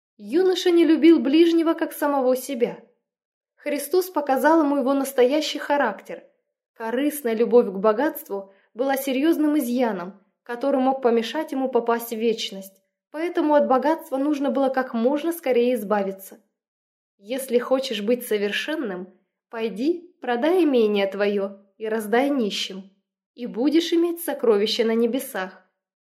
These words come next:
И приходи, и следуй за мною». Евангелие от Матфея, девятнадцатая глава, с шестнадцатого по двадцать первый стихи.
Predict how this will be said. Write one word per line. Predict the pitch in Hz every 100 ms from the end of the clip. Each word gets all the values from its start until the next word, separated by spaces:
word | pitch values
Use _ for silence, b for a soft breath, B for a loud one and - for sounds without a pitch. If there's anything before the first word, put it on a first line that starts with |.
| _
И | 233
приходи, | 240 226 - 196 190 262 330 _ _ _
и | 226
следуй | - 220 220 226
за | 220 254
мною». | 262 214 185 190 - _ _ _ _ _
Евангелие | 240 240 240 214 226 214
от | 220
Матфея, | 220 220 302 320 247
девятнадцатая | 247 285 339 359 330 320 233
глава, | 214 214 220 294 - b b
с | - -
шестнадцатого | 277 269 277 330 339 320 294
по | 285 233
двадцать | 226 226 226 -
первый | 233 226 240
стихи. | - 254 240 214 196